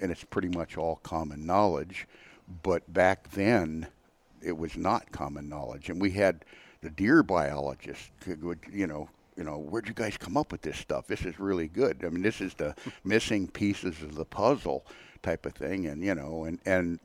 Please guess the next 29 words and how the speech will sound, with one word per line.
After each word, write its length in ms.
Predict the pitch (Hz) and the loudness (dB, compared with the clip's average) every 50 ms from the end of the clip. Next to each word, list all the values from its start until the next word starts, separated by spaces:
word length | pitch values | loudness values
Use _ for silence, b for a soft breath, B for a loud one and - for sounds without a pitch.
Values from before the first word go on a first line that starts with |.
| - 80 80 | -12 -4 2
that 240 | 95 104 107 - - _ _ - - | 4 4 4 4 2 _ _ -14 -6
hunters 440 | - - 135 208 208 117 98 117 127 - - - B B B B B B | 0 4 4 4 6 6 4 4 2 -2 -10 -14 B B B B B B
were 140 | B 98 92 | B 4 4
appreciative 880 | 85 - - - - 131 - - - 107 - - 92 85 90 95 87 - | 2 2 -2 -2 0 0 0 0 -2 -2 -2 0 -2 -2 -2 -4 -6 -4
because 400 | 95 92 - - 98 95 85 92 | -4 -4 -2 0 0 0 0 0
it 80 | 90 | 2
opened 400 | 92 104 113 120 - - 107 104 | 6 6 6 6 4 2 0 0
the 80 | 85 82 | 0 -2
doors, 560 | 78 - 101 101 143 208 127 87 76 - - | -4 -2 -2 0 0 2 0 0 0 -2 -6
you 100 | 85 90 | -6 -4
know, 160 | 87 85 82 | -2 -2 -2
th-, 200 | 90 95 98 92 - | -2 -2 -4 -4 -2
these 180 | 104 104 92 | -2 -2 0
guys 360 | - - 107 101 104 104 92 - | 4 6 8 10 10 10 8 4
that 100 | 101 - | 0 -2
were 100 | 85 - | -2 -2
trying 260 | - - 107 104 98 | -2 0 0 2 2
to 40 | 92 | 0
put 240 | - - 110 - - - | -2 -2 -4 -4 -2 -4
the 60 | - | -8
puzzle 420 | - - 117 123 131 - 113 - | -4 0 2 2 2 0 -4 -8
together, 560 | - - 76 - 76 71 78 76 85 92 90 - B B B B B B | -8 -8 -6 -4 -4 -4 -4 -4 -4 -6 -6 -6 B B B B B B
and 100 | 90 87 | -4 -2
all 200 | 87 95 95 92 | 0 0 0 0
of 40 | 90 | 0
a 40 | - | 0
sudden 240 | - 95 92 87 90 | 0 0 0 0 -2
here's 200 | 92 90 85 - | -2 -2 -4 -4
these 180 | 85 87 78 | -8 -10 -10